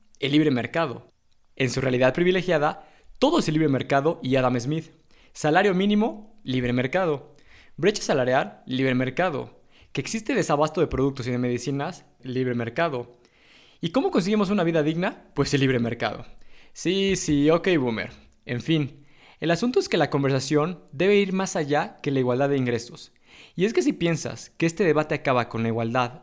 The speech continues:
o la brecha salarial, de verdad no estás entendiendo nada. El fútbol femenil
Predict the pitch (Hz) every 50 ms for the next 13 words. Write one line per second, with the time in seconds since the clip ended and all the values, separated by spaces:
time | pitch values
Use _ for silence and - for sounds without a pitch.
0 | - - _ 123 120 120 113 113 123 123 - - - - 175 170 165 156 147 147
1 | 160 202 - - - _ _ - 139 123 123 123 123 139 151 180 196 - - -
2 | _ - 160 165 - 156 160 139 107 120 113 113 117 113 117 113 117 - 123 139
3 | - _ _ _ - _ _ _ - _ _ _ - - - - - - _ 147
4 | 135 - 220 233 294 339 330 - 285 254 226 208 175 156 156 196 - -